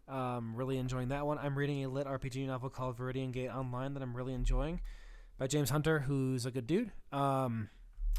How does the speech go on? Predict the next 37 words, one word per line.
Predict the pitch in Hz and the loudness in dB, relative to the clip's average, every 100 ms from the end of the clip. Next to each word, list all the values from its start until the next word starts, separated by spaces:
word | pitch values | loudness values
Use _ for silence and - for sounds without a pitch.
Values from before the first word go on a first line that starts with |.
| - - - - | 0 -6 -10 -2
the | - | 2
Nolan | 151 151 | 4 4
Variations, | 147 147 147 151 143 165 160 143 - - - | 4 4 4 2 2 4 4 6 4 2 -8
just, | - 151 - - - - - | -6 -4 -4 -6 -14 -18 -6
you | 143 | -2
know, | 139 | 0
really | 135 143 | 0 0
getting | 139 139 | 2 2
my, | 123 127 123 - - - - | 2 0 -4 -8 -16 -16 -8
my | - 147 | 4 6
filmness | - 160 143 143 139 - | 8 8 6 4 4 2
buffed | 120 107 143 139 - | 2 4 4 4 0
up. | 139 170 - - - - | 2 12 12 12 10 -4
Um, | 147 147 135 127 117 110 - - - - - - - - - - - - - - - - 240 | 0 0 0 -2 -6 -10 -12 -10 -8 -10 -12 -14 -16 -16 -14 -16 -18 -20 -18 -20 -14 -4 0
you | 262 | 6
know, | 277 | 6
restarted | 240 220 247 240 | 8 6 8 8
Breath | 190 196 | 8 6
of | 220 | 8
the | 202 | 10
Wild. | 175 175 202 214 | 12 12 12 10
Tears | - 208 190 | 6 8 8
of | |
the | 190 | 6
Kingdom's | 175 185 | 6 6
only | 170 170 | 8 8
nine | 151 151 | 8 8
days | 156 151 | 8 8
away, | 143 135 147 | 6 6 6
which | 143 - | 4 4
for | 143 | 4
me | 139 | 2
is, | 123 | 2
like, | 131 | 6
five | - 123 120 | 8 8 4
years | 123 127 | 2 2
away, | 143 147 151 | 4 4 2